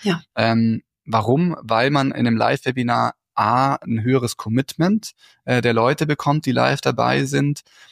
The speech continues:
Speaker 2: ähm, dadurch auch eine höhere Conversion. Man kann besser auf die Leute eingehen, man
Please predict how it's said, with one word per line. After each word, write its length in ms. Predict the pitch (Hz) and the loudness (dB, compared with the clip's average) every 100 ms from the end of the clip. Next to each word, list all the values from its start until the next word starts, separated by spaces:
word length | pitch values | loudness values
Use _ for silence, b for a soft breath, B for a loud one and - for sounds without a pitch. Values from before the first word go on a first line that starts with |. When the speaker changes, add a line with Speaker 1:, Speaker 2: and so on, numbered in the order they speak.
| b | b
Speaker 2:
ähm, 480 | 123 117 117 117 117 | -2 0 2 0 -2
dadurch 480 | - 104 117 139 131 | -4 -2 0 0 0
auch 140 | 113 | -2
eine 100 | 120 | 0
höhere 260 | 113 123 120 | 2 2 0
Conversion. 760 | - 110 107 107 127 151 175 160 | -4 -2 2 2 4 2 0 0
Man 160 | 120 | -2
kann 220 | - 120 | 0 0
besser 280 | 117 120 117 | 0 0 -2
auf 140 | 113 - | -4 -4
die 80 | |
Leute 340 | 113 110 113 - | -2 -2 0 0
eingehen, 540 | - 135 147 147 160 | 2 2 2 2 2
man 340 | 123 117 113 | 0 0 -2